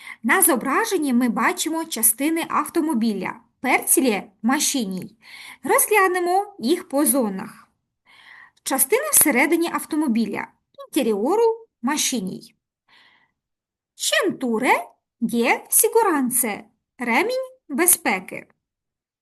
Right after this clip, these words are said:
Оглінде, ретровізорі, дзеркало заднього виду.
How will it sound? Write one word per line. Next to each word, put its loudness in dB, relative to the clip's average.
Оглінде, 4
ретровізорі, 2
дзеркало -2
заднього 0
виду. 2